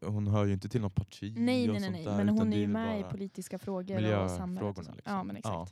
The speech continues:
Speaker 1: det är väl
Speaker 2: Mm.
Speaker 1: det. Och sen
Speaker 2: Mm.
Speaker 1: så har vi Carl Bildt och Hanif Bali. Det är ju bara politiker. Topp tre.
Speaker 2: Ja, men det är det jag säger.
Speaker 1: Ja,
Speaker 2: Twitter
Speaker 1: på
Speaker 2: är en
Speaker 1: Twitter.
Speaker 2: politisk plattform.
Speaker 1: Sen har vi de andra. Det är ju Instagram och YouTube. Och det
Speaker 2: Ja.
Speaker 1: är ju, alltså det är nästan samma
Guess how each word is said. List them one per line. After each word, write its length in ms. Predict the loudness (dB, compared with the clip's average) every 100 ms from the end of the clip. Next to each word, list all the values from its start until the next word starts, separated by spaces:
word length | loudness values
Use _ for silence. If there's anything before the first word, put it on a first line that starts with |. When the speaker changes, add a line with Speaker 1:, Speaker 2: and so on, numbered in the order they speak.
| -8
Speaker 1:
det 120 | -4
är 40 |
väl 80 | -4
Speaker 2:
Mm. 120 | -4
Speaker 1:
det. 100 | -6 -8 _ -6
Och 80 | -2
sen 80 |
Speaker 2:
Mm. 80 | 0
Speaker 1:
så 80 | 2
har 80 | 2
vi 100 | 2
Carl 220 | 0 0
Bildt 260 | -2 -6 -8
och 140 | -12
Hanif 260 | -12 -12 -6
Bali. 260 | -6 -4 -4
Det 80 |
är 20 | -4
ju 60 |
bara 340 | -2 -2 -2 -2
politiker. 440 | -4 -10 -14 -18 -20 _
Topp 180 | -4 -4
tre. 160 | -6 -2
Speaker 2:
Ja, 80 | 0
men 100 | 2
det 60 |
är 40 | 0
det 60 |
jag 100 | 0
säger. 280 | -2 -4 -2
Speaker 1:
Ja, 200 | -4 -4
Speaker 2:
Twitter 300 | -8 -10 -4
Speaker 1:
på 60 | -2 0
Speaker 2:
är 80 | 0
en 20 |
Speaker 1:
Twitter. 100 | -2 -4
Speaker 2:
politisk 320 | -6 -10 -12
plattform. 320 | -12 -10 -2
Speaker 1:
Sen 140 | 2 4
har 140 | 4
vi 60 | 2
de 120 | 0
andra. 320 | -2 -2 2
Det 80 | 4
är 40 |
ju 100 | 4
Instagram 640 | 4 2 2 2 4 4 2
och 100 | 2
YouTube. 420 | 4 4 2 -4 -4 0
Och 120 | 2
det 100 | 6
Speaker 2:
Ja. 60 | 6
Speaker 1:
är 100 | 6
ju, 260 | 6 4 2 _ _ _ _ _ _ _ -16 -16 -18 -10
alltså 180 | -4 0
det 60 |
är 40 | 0
nästan 540 | 0 -4 -4 -4 -6 -16 _ _ _ -14
samma 640 | -8 -6 -6 -6 -8 -12